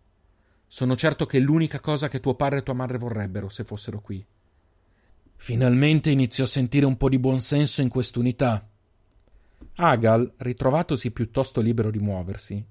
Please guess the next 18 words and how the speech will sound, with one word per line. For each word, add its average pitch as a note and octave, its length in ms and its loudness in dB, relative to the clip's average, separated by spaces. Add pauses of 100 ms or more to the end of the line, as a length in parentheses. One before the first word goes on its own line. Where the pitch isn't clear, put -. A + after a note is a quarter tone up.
(100)
era C#3 180 -6
appena F#3 300 0
giunto C3+ 280 -4
alla A#2 140 0
grotta F#2+ 400 -8
e G#2+ 60 -4
aveva A2+ 240 -2
ascoltato A#2 500 -4
la G2+ 80 -2
parte G#2+ 300 -6
finale G#2+ 340 -4
della G2 200 -6
conversazione. G2 920 -12 (920)
Reynald C#3 320 4
scattò B2 360 0
come B2 160 2
una A#2 140 4
molla. F#2 420 -4